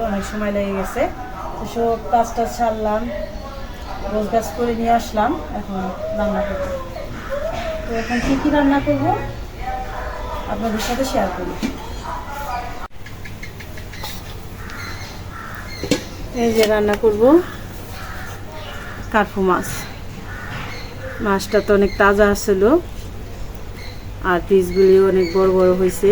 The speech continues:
অনেক সুন্দর কালার হয়েছে, একদম মাংসের কালার। তাজা মাছের এই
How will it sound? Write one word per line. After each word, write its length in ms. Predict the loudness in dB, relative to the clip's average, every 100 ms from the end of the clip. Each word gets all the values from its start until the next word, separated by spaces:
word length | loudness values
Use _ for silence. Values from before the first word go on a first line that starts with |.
| 6
অনেক 140 | 4 2 0
সুন্দর 280 | 2 2 2
কালার 240 | 0 0 -2
হয়েছে, 220 | -4 -8 -8 -10 -10 -8 -6
একদম 180 | -2 2
মাংসের 360 | 4 2 0 -2 -2
কালার। 280 | -4 -6 -8 -10 -10 -10 -10 -8 -10 -10 -12 -6 0
তাজা 220 | 4 4 4
মাছের 300 | 4 4 6
এই 60 | 6